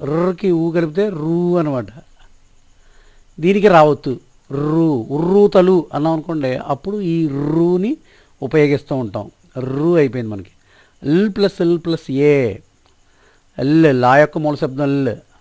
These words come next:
లా యొక్క మూల శబ్దం ఎల్ ప్లస్ ఏ.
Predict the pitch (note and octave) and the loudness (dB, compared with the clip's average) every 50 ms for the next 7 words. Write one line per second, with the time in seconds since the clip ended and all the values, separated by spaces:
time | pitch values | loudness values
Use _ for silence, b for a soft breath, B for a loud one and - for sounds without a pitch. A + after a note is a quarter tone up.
0 | _ _ _ _ _ - - A#2+ B2 C3+ C#3 B2+ - D3 C#3 C3+ B2+ - D3 B2+ | _ _ _ _ _ -8 -4 -2 0 -2 -2 -2 -6 -8 -8 -8 -8 -8 -10 -8
1 | C#3+ D#3+ C#3+ C3 C3+ C#3 E3+ F#3 F#3 - D3+ D3 - - D#3 C3+ B2 A#2+ B2 B2 | -6 -6 -4 -4 -2 -4 -4 -6 -6 -6 -8 -8 -6 -6 -6 -4 -4 -6 -8 -10
2 | b b b b b b b b - - A#2 B2 C3 C#3 C#3+ D3 D3+ D3+ D3+ C#3+ | b b b b b b b b -12 -8 -4 0 2 4 6 8 8 8 6 6
3 | B2 | 4